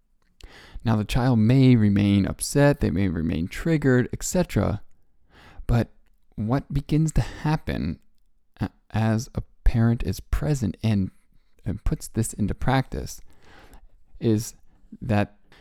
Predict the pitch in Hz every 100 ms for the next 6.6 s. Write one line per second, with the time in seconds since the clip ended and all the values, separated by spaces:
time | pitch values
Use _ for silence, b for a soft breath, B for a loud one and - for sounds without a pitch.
0 | b b - 110 101 120 - 180 - 104
1 | - - 98 95 82 69 - - - 110
2 | 104 101 - - 117 - 110 120 120 117
3 | 120 123 - 113 - - 127 131 92 78
4 | 82 110 - 117 131 67 65 - - -
5 | 101 90 85 85 - - - 82 - -
6 | 101 98 87 78 - -